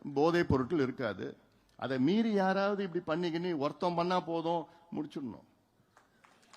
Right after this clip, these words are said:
அவ்வளவுதான். ஒருத்தனை முடிச்சுட்டா அடுத்தது யோசிப்பானா? ஐயையோ, நம்மளெல்லாம் உள்ளெல்லாம் தள்ள மாட்டான், முடிச்சிடுவான்.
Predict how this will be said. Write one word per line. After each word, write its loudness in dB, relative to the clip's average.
அவ்வளவுதான். 2
ஒருத்தனை 0
முடிச்சுட்டா -4
அடுத்தது 2
யோசிப்பானா? 0
ஐயையோ, -2
நம்மளெல்லாம் -4
உள்ளெல்லாம் 2
தள்ள 0
மாட்டான், -4
முடிச்சிடுவான். -6